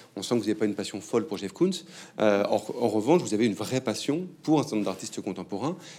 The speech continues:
et que il, le travail qu'il faut faire, c'est ce travail-là. C'est, c'est un travail d'éducation populaire, c'est un travail dans lequel on transmet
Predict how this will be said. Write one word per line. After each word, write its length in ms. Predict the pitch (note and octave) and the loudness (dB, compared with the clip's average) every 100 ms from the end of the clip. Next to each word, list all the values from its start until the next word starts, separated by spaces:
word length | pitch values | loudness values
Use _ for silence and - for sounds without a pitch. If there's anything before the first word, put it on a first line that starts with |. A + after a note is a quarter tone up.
| - | -8
et 80 | G2+ | -2
que 280 | B2 D3 E3 | 2 6 6
il, 200 | A2 F#2 - | 4 -4 -6
le 80 | F#2+ | -8
travail 320 | - A2 A2 | -4 -2 -4
qu'il 160 | - | -6
faut 160 | - G2 | -8 -8
faire, 200 | - E3 | -4 -6
c'est 120 | - | -6
ce 120 | - | -4
travail-là. 520 | C#3 - A2 A#2 A2+ F#2+ | -4 -2 0 2 0 -4
C'est, 120 | G2 | -8
c'est 180 | - A2 | -6 -4
un 60 | |
travail 460 | G2 G2 A#2+ E3+ C3 - - - - | -4 -4 -2 -2 -4 -8 -20 -20 -8
d'éducation 380 | A2+ F#2+ G2 - | -4 -4 -4 -8
populaire, 500 | F2+ - G#2+ D#3+ F3 | -10 -6 0 0 -2
c'est 160 | - G#2 | -2 -2
un 80 | F#2+ | -2
travail 400 | - F#2+ C3+ B2+ | -2 0 2 2
dans 80 | |
lequel 280 | F#2 C3 D3+ | -2 -2 -2
on 120 | G#2+ | -2
transmet 640 | F#2 - A#2 A2+ B2+ C#3+ | -4 -2 -2 0 2 4